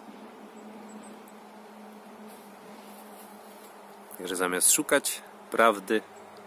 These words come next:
porzuć swoje poglądy. I to się odsłoni. Jest tak, nie możesz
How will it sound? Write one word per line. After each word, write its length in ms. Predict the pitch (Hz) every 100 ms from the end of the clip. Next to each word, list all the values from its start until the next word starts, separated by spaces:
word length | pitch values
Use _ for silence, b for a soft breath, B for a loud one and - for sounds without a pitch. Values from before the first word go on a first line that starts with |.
| -
porzuć 300 | 101 98 -
swoje 280 | - 87
poglądy. 580 | 87 95 95 87 78 73 - - - - - - - - - - - - - - - - - - -
I 40 |
to 80 | -
się 140 | -
odsłoni. 480 | 85 - 87 76 73 - - -
Jest 160 | - -
tak, 240 | 90 90 - - - B B B B B B B - -
nie 80 | 95
możesz 540 | 92 95 92 - -